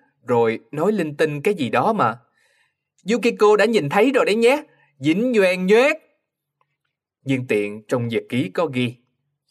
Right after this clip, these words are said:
"Sakamoto, cậu làm vậy chính là cười nhạo vào mũi tớ. Tớ sẽ không bao giờ tha thứ cho cậu nữa. Tớ sẽ làm phép khiến cho cậu vĩnh viễn dừng lại ở tuổi dậy thì. Từ bây giờ, cậu hãy chuẩn bị tâm lý sẵn sàng mỗi khi thức dậy đi."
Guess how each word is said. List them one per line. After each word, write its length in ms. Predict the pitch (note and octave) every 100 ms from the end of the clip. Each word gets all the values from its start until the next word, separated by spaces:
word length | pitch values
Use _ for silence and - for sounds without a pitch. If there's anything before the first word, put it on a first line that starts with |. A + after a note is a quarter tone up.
| _ _ _
"Sakamoto, 680 | - - C#3 C#3 C3 C3+ C3 C#3+ - _ _ _ _
cậu 160 | B2+ C3
làm 180 | D3 B2
vậy 240 | A#2+ B2+
chính 160 | F#3 C4
là 80 | A#3
cười 140 | C#3+ B2+
nhạo 220 | A#2+ A#2+
vào 120 | B2+
mũi 180 | A#2+ C#3
tớ. 180 | F3 G#3 C#4 - _ _ _
Tớ 160 | - A#3+
sẽ 140 | C4
không 140 | B3+ G3+
bao 120 | G3
giờ 160 | E3+ C#3+
tha 140 | F3+ F#3
thứ 160 | A3 C4+
cho 80 | A#3
cậu 160 | D3
nữa. 280 | D3+ C#3+ C4 - _ _ _ _ -
Tớ 160 | E3+
sẽ 140 | F3 G3
làm 180 | C3+ A2
phép 220 | E3+ B3 - _
khiến 220 | - A#3 C4+
cho 80 | A3+
cậu 160 | D3 C3+
vĩnh 220 | C#3+ G3
viễn 240 | D3 G#3
dừng 140 | F#3+ D3
lại 180 | C3
ở 100 | C3+
tuổi 220 | C#3+ - G3
dậy 120 | D3
thì. 280 | D#3+ D3+ C3+ _ _ _ _ -
Từ 160 | E3+
bây 120 | F3+ G#3+
giờ, 280 | F3 C#3+ - _ -
cậu 180 | C3+ C3
hãy 120 | C3+
chuẩn 260 | C#3+ E3
bị 140 | A3+ D3+
tâm 100 | E3+
lý 160 | E3+ A#3+
sẵn 200 | D#3 G#3
sàng 240 | F3+ C#3
mỗi 100 | C#3 F#3
khi 80 |
thức 180 | - C4
dậy 160 | D#3+ C#3+
đi." 200 | A#3